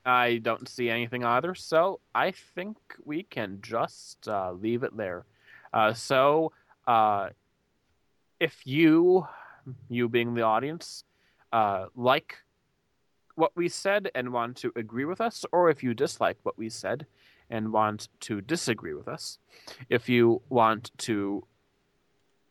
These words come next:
hear more of something or less of something, if you wanna see us, or hear us at least, uh, do something differently, email us. Our email address is feedback at just getting by podcast dot com.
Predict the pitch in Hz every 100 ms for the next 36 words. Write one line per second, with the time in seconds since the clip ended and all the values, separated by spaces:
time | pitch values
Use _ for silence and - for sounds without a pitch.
0 | _ _ - 139 113 110 113 120 143 -
1 | 147 - 175 175 196 190 - 120 113 120
2 | - - 156 160 185 240 _ _ _ _
3 | _ _ _ - - 135 135 127 - 147
4 | 147 - - - _ - 120 113 117 101
5 | 117 95 127 - - - - - 127 113
6 | 110 120 135 131 143 131 113 135 131 160
7 | 170 175 175 180 - _ _ _ _ _
8 | _ _ _ _ 185 175 117 78 - -
9 | - _ _ _ _ _ - 123 143 139
10 | 127 123 131 147 - 127 - 139 123 135
11 | 151 - _ _ _ _ _ _ _ _
12 | _ _ 110 104 - 156 - - 135 135
13 | 127 127 - 117 117 120 113 - - 117
14 | 110 - 113